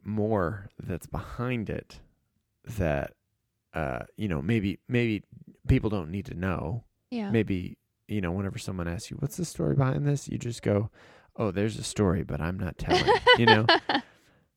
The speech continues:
Speaker 1: That's probably a good move, but, um, but it's more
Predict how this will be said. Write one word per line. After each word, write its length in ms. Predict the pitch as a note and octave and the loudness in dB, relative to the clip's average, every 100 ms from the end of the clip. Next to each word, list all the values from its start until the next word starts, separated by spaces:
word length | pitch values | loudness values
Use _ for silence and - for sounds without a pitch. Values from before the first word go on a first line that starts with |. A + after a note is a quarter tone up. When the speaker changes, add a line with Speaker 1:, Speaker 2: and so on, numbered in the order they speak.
| - | -14
Speaker 1:
That's 140 | - | -12
probably 540 | - B2+ A2+ A2 G#2+ G#2 | 4 6 8 6 4 4
a 80 | F#2+ | 2
good 200 | F#2 F2 | 0 0
move, 420 | F#2+ F2+ B2+ - | 0 2 0 -2
but, 240 | - F#2+ - _ _ _ - - - _ _ _ _ _ _ | 2 2 0 _ _ _ -20 -20 -20 _ _ _ _ _ _
um, 400 | G2+ F2 D#2 D2 - - _ _ _ _ _ _ _ _ _ _ _ _ _ | -2 0 -2 -6 -14 -20 _ _ _ _ _ _ _ _ _ _ _ _ _
but 160 | - G#2 | -4 0
it's 200 | A2 - | 0 -2
more 560 | A2+ G#2+ A2+ A#2+ A#2 | -4 -2 0 0 0